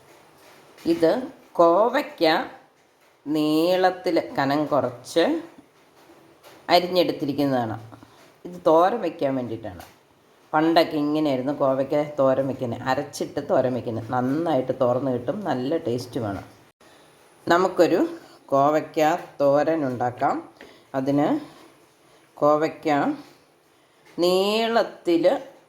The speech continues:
അരിഞ്ഞെടുത്തിട്ടുണ്ട്, കനം കുറച്ച്. ഇതുണ്ടോ, തീരെ, തീരെ കനം കുറച്ച്, ആ, നീ-, നടുവേ ഒന്ന് മുറിച്ചിട്ട്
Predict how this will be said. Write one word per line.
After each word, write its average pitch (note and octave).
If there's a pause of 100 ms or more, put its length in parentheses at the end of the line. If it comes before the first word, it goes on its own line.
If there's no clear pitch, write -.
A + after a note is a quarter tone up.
(300)
അരിഞ്ഞെടുത്തിട്ടുണ്ട്, F3 (100)
കനം C#3+
കുറച്ച്. A#2
ഇതുണ്ടോ, C3 (180)
തീരെ, C#3 (140)
തീരെ C#3+
കനം C3
കുറച്ച്, B2 (1120)
ആ, - (1120)
നീ-, C#3 (100)
നടുവേ D#3
ഒന്ന് B2+
മുറിച്ചിട്ട് A#2+